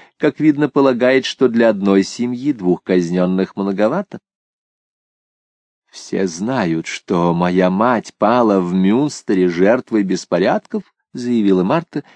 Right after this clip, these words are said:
и ее глаза потемнели от гнева. «Все мы должно это знать. Недаром я посоветовал вам выбить эти слова на церковной плите», с беззлобной иронией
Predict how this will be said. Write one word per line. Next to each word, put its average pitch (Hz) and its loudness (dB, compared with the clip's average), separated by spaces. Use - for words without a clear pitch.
и 87 0
ее 87 4
глаза 90 0
потемнели 92 -2
от 85 -4
гнева. 85 -4
«Все 110 0
мы 165 0
должно 104 2
это 117 -4
знать. 104 -4
Недаром 202 2
я 196 4
посоветовал 180 2
вам 165 2
выбить 117 2
эти 101 0
слова 123 0
на 185 0
церковной 185 -2
плите», 98 -2
с 98 -6
беззлобной 92 0
иронией 180 2